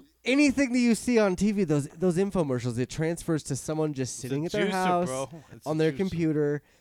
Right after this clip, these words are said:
Speaker 1: Just they, they answer the phone and it brings up a, a script on their, on their screen, you know, the way they set it up. And so this one time I call my mom and she's like,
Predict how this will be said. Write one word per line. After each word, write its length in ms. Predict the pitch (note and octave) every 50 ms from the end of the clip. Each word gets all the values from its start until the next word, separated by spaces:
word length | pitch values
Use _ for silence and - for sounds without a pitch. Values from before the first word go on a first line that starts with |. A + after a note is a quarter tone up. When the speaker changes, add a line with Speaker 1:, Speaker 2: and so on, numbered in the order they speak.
| _ _
Speaker 1:
Just 300 | - D#3+ D#3+ C#3+ - - _ _ _ _ _ -
they, 200 | D3+ D3+ D3 C#3
they 200 | B2+ C#3 C3 C3
answer 280 | C#3+ D3+ D#3 F#3 F#3+
the 80 | D#3+ E3
phone 380 | - - D#3 D3+ D3 C#3+ C#3+
and 100 | C#3 C3
it 160 | A#2+ A2 G#2+ G2
brings 380 | C3 C3 C3 C#3 C#3 C3 A#2+
up 320 | B2+ A#2+ A#2+ A#2+ A2 - - - -
a, 540 | - C3 A#2+ A2+ A2 G#2+ G#2 G#2 G#2 G#2 - -
a 80 | - G#2
script 640 | - - - - - B2 A2+ D2 E2 - - - - -
on 180 | G2 G#2 G#2 G#2
their, 300 | G#2 G2 F#2+ F#2 - -
on 80 | G2+ G#2
their 280 | G2+ G2 F#2 F#2 F#2 -
screen, 600 | - - - - - - G#2+ G2 B1 B1+ - G#2+ A2+ - _ -
you 80 | - A2
know, 160 | G#2 G2+ G2 - - -
the 80 | A#2+ G#2+
way 140 | G#2 G#2+
they 140 | G2 G2+ G2+
set 180 | G#2 - A#2 F#2+
it 100 | F#2+ G2
up. 120 | F#2+ - -
And 160 | - A2 A2
so 380 | - - B2 A#2 A2+ A2 G#2+ G2+ _ _ _ _ _ _ _ _ _ _ _ _ _ _ _ _ _ _ _ _ _
this 160 | - G#2 - -
one 180 | G#2+ G#2+ G#2+
time 340 | A2 C3+ D3 D#3 E3 D#3 C#3 C3+
I 60 | A#2+
call 220 | - - B2 A#2+
my 100 | A#2+ B2+
mom 540 | C3 B2+ C3+ C#3 D3 D#3+ E3 D#3 D3 D3+ C#3 A#2 _ _ _ _ _ _ _ _ _ _ _ _ _ _ _ _ _ _ _ _ -
and 160 | C#3 C3+ A#2+
she's 240 | - A#2+ A2 G2+ -
like, 260 | G2+ G2+ F#2+ -